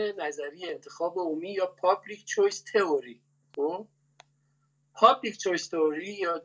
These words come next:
نظریه انتخاب عمومی، تئوری انتخاب عمومی، یکی از مفاهیمی که باش سر و کار داره کالای عمومی یا پابلیک گوده. ربطی به هم دیگه ندارن که، یعنی ما نگفتیم پابلیک چویس کالای عمومی است.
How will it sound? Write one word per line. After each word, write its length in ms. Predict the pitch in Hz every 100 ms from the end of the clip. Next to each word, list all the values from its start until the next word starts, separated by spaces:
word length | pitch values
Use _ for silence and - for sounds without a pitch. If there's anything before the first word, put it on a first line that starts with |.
| _
نظریه 520 | 160 151 147 156 190
انتخاب 500 | 208 180 151 - 143
عمومی، 400 | 147 143 147 151
تئوری 540 | 156 175 165 165 196 208
انتخاب 540 | 180 151 - 151 147
عمومی، 840 | 147 147 151 151 151 185 220 247 - _ _ _ _ _ -
یکی 420 | 190 294 - 262
از 300 | 220 190 180
مفاهیمی 800 | 175 170 - 180 170 247 240 190
که 140 | 165
باش 320 | 147 151 156
سر 280 | 156 - 156
و 60 | 165
کار 300 | - 165 165
داره 300 | 170 190 277
کالای 520 | - 196 170 185 214
عمومی 680 | 214 160 160 156 180 214 214
یا 120 | 175
پابلیک 460 | - 156 147 147 143
گوده. 380 | 170 156 127 120 _ _ -
ربطی 320 | 156 208 208
به 100 | 185
هم 120 | 151
دیگه 200 | 147 151
ندارن 440 | 226 196 160 147 131
که، 220 | - 123 _ _ _ - - _ _
یعنی 140 | 123
ما 120 | 147 165
نگفتیم 480 | 196 226 220 202 180 -
پابلیک 360 | 165 156 151 151 -
چویس 640 | - 165 160 151 - - _ -
کالای 460 | - 143 143 143 139
عمومی 420 | 143 143 139 135
است. 360 | 139 - - -